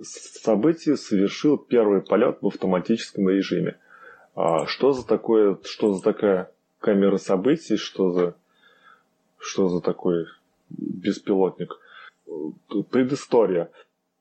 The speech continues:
Н-, несколько лет назад исследователи из одной лаборатории уни-, университета Цюриха р-, разработали новый вид, э, так называемого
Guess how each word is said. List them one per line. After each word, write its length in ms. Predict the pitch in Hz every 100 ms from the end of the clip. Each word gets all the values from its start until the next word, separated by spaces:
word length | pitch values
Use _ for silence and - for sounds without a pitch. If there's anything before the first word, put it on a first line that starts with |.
| _ - _ 120
Н-, 280 | 117 139 -
несколько 560 | 131 147 156 139 127
лет 240 | 139 143 -
назад 400 | 143 180 214 -
исследователи 1080 | - 113 - 139 143 117 113 - 107 110 110
из 120 | 104
одной 460 | 113 117 113 104 - - _ _ _ _
лаборатории 760 | 110 110 113 123 117 123 110 107
уни-, 480 | 107 - 123 123 -
университета 580 | 120 123 - 139 131 120 _ - _ 101 -
Цюриха 680 | - 196 190 - 131 113 - -
р-, 160 | - -
разработали 720 | 113 104 113 123 170 165 139
новый 340 | 110 127 117
вид, 360 | 104 117 - -
э, 360 | 104 98 95 92 - -
так 240 | 104 90
называемого 840 | 107 101 110 110 104 101 98 92